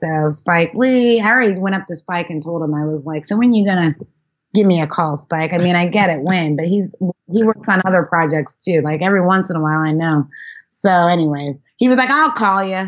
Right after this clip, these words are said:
That's what he said. <laughs> He just looked at me and kinda gave me a wave, like, "I'll call ya. Just come on." I was like, "All right, all right." <laughs>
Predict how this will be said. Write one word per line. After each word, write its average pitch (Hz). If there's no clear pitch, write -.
That's 185
what 254
he 165
said. 233
<laughs> -
He 294
just 359
looked 294
at 285
me 262
and 233
kinda 254
gave 247
me 240
a 208
wave, 202
like, 214
"I'll 277
call 202
ya. 208
Just 214
come 202
on." 160
I 185
was 190
like, 220
"All 285
right, 359
all 311
right." 269
<laughs> -